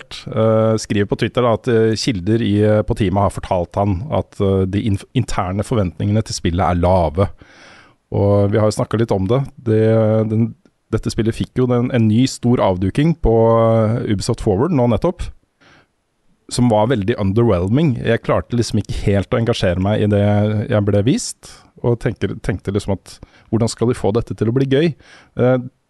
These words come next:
tydeligvis flere som har tenkt det samme da. Eh, og det er vel det de skal jobbe med. Så jeg er veldig glad for at Ubisoft utsetter ting i stedet for å lansere det, selv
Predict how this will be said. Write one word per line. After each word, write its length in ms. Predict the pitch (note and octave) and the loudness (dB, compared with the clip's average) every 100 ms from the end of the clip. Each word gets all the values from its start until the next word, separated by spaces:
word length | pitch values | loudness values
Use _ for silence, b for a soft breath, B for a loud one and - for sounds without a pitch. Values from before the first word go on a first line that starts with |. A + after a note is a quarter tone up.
| - | -2
tydeligvis 420 | A2+ A2+ A#2+ - | 0 0 0 -2
flere 300 | - G#2 G#2 | -2 0 0
som 160 | A2+ A#2 | 0 -2
har 80 | |
tenkt 240 | - F#2+ - | -2 -4 -4
det 80 | - | -2
samme 300 | A2+ G#2+ C3+ | 0 0 -2
da. 20 | - _ _ _ b b b - | -6 _ _ _ b b b -8
Eh, 220 | A#2 G#2+ | -2 0
og 140 | A2 A2+ | 0 2
det 80 | G2 | 2
er 80 | |
vel 80 | G2 | 2
det 120 | F2+ | 0
de 80 | F2 | 0
skal 200 | - G#2+ | -2 -2
jobbe 140 | D#2+ D#2 | -2 -6
med. 80 | - _ - | -12 _ -14
Så 200 | - G#2 G2+ G2+ G#2+ | -4 0 2 2 0
jeg 80 | A2+ | 0
er 100 | D#3 | 0
veldig 200 | D#3+ D#3 | -2 -2
glad 240 | B2 F2+ | 0 0
for 140 | - B2+ | 0 -4
at 120 | - | -2
Ubisoft 380 | F2 - B2 - _ _ | -2 -2 -4 -6 _ _
utsetter 360 | A#2 F#2+ A2 G#2+ | -2 0 0 0
ting 160 | C#3+ C3+ | 0 0
i 60 | C3 | 0
stedet 180 | A2 F#2+ | -2 0
for 140 | A2 | 0
å 40 | G#2+ | 0
lansere 420 | G#2+ - G2+ F2 | 0 0 0 0
det, 120 | G2+ | -2
selv 180 | - G2+ | -2 -2